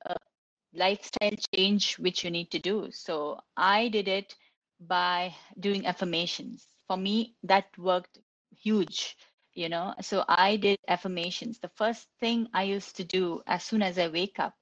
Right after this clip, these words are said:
is just speak to myself, affirming that I'm a good speaker, I'm a very inspirational speaker, and things like that. And that actually helped a lot. So being relaxed,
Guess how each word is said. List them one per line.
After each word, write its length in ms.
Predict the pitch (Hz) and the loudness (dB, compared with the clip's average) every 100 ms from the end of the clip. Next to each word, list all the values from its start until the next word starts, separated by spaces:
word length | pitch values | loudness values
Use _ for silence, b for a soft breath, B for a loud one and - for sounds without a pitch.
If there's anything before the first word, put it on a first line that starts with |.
| _ _ b - | _ _ b -6
is 200 | 180 170 | -4 -2
just 300 | 196 185 - | -4 -4 -12
speak 300 | - 196 - | -4 -4 -2
to 120 | 214 | 0
myself, 600 | 170 160 - 226 226 - - - | 2 2 0 0 2 0 -10 -8
affirming 640 | 170 - 214 220 190 147 | -8 4 6 6 4 2
that 200 | 151 151 | -2 0
I'm 180 | 160 165 | 0 -2
a 100 | 160 _ 170 | -8 _ -4
good 220 | 190 196 | 0 0
speaker, 600 | - - 185 160 180 170 151 | -2 -10 -10 -8 -2 0 2
I'm 220 | 156 160 | 0 -2
a 80 | 156 b b b - | -8 b b b -4
very 360 | 160 185 202 | 2 4 4
inspirational 840 | 185 - 180 - 185 185 208 - 196 | 0 -4 -6 -2 4 4 4 0 -4
speaker, 440 | - - 175 190 | -4 -6 0 2
and 280 | 165 160 175 | 4 2 0
things 260 | 214 202 190 | -2 -2 -2
like 200 | 165 185 | -2 4
that. 240 | 190 165 | 4 4
And 160 | 160 165 - | -2 -8 2
that 300 | 185 214 - | 6 6 2
actually 580 | 170 180 - 196 185 185 | -4 -6 -8 -12 -14 -10
helped 400 | 175 185 190 _ _ _ _ | -8 -8 -10 _ _ _ _
a 100 | 180 | -4
lot. 540 | 170 151 151 - - - _ _ _ | -2 -2 -2 -2 -8 -16 _ _ _
So 140 | - | -8
being 400 | 185 160 220 277 | -8 0 4 6
relaxed, 920 | 254 190 190 190 208 175 175 - - | 4 4 2 4 4 4 -2 -10 -20